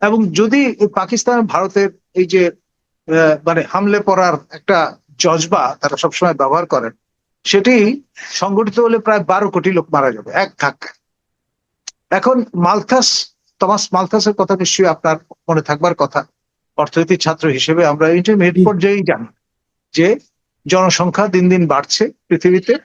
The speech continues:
Speaker 1: এবং একটা সময় আসবে যখন আপনার এই ন্যাচারাল সিলেকশনে লোক কমে যাবে, কারণ পৃথিবী ধরিত্রী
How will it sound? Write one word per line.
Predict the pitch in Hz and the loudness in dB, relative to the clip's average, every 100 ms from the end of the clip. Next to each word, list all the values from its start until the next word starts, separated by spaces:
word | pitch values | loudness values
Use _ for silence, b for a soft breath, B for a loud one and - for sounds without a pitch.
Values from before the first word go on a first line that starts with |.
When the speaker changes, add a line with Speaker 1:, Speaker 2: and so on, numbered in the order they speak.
| _ _ _ - | _ _ _ -2
Speaker 1:
এবং | 185 214 202 | 2 2 2
একটা | 180 | 2
সময় | 208 - 233 | 0 2 2
আসবে | 196 156 165 214 | 2 0 0 0
যখন | 175 190 175 - _ _ _ - | 0 0 -2 -6 _ _ _ -6
আপনার | 170 175 170 160 - | -4 -2 -2 -2 -2
এই | 180 | 0
ন্যাচারাল | 160 170 220 226 | 0 0 0 0
সিলেকশনে | - 190 190 - 226 151 - _ _ _ _ _ | 0 0 0 0 -2 -2 -8 _ _ _ _ _
লোক | 180 175 | -2 -2
কমে | - 190 151 | 0 0 0
যাবে, | 113 87 - - | -2 -8 -18 -2
কারণ | 175 202 196 - _ _ _ _ _ | 0 2 0 -4 _ _ _ _ _
পৃথিবী | 202 - 202 202 185 | -2 0 2 2 2
ধরিত্রী | 147 165 180 - 175 156 | 0 0 -2 0 2 2